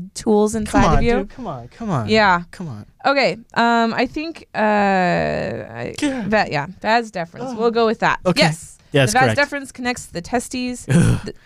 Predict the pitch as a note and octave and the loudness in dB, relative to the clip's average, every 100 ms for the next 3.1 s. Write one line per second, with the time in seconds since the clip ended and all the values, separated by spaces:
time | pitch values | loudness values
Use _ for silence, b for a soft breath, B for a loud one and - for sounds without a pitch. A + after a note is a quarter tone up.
0 | - A3+ - E3 D#3 E3 D3 F3 D3 G2+ | 0 2 2 2 4 2 0 2 4 2
1 | - C3 C3 G2+ F#2+ - F#2+ G2+ A2+ F3+ | 2 2 2 -2 -8 -10 -12 -12 -10 -2
2 | F#3 F3+ E3+ E3+ F3 - E3+ D3 E3 F#3 | 2 2 2 0 -4 -4 -4 -4 -8 -2